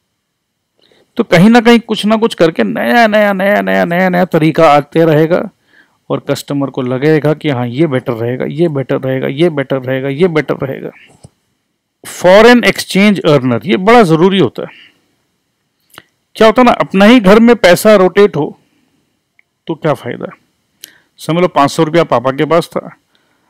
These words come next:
अब आपने पापा को ही कुछ बेच दिया या पापा से कुछ transaction कर लिया, तो पाँच सौ रुपया पापा से,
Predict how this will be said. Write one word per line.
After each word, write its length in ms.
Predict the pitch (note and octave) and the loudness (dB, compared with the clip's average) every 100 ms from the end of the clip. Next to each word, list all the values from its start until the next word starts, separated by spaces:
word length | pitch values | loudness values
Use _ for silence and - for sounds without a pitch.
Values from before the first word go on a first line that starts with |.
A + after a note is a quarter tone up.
| _ _ - | _ _ 0
अब 100 | E3+ | 2
आपने 240 | E3+ F3+ | 2 -2
पापा 440 | - - D3 F#3+ | -2 0 2 2
को 120 | F#3 G3 | 4 2
ही 80 | |
कुछ 180 | G3+ F#3+ | 2 -2
बेच 320 | C3+ D#3+ D#3+ | 0 0 0
दिया 240 | D3+ E3+ F3 | -4 2 4
या 100 | F3 | 2
पापा 340 | - C#3+ E3+ | 2 0 0
से 160 | D#3+ F3 | -2 -4
कुछ 240 | E3+ - - | -6 -10 -8
transaction 600 | D3+ D3 D3+ - E3 D3+ | -4 -2 -2 -4 -8 -4
कर 140 | D#3 | -4
लिया, 180 | D#3 D3 | -2 -4
तो 100 | C3+ | -6
पाँच 260 | - C#3 | -2 -4
सौ 120 | - D3+ | -4 -8
रुपया 240 | D3 D3+ | -4 -2
पापा 300 | C#3 C3 C#3+ | -2 -2 -2
से, 240 | - D3 | -2 -6